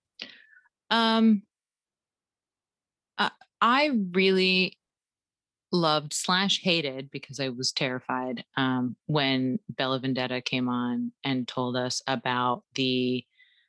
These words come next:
before its time organic,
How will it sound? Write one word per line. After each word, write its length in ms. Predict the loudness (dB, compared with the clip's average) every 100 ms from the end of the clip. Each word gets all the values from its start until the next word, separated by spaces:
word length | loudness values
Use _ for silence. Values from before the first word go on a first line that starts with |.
| _ -4
before 720 | -2 -2 -2 0 2 2 0
its 320 | -2 -4 -6 -8
time 920 | -6 -2 0 0 0 0 -2 -6 -8 _ _ _ _ -4
organic, 1080 | 0 0 -4 -4 -2 0 2 2 0 -4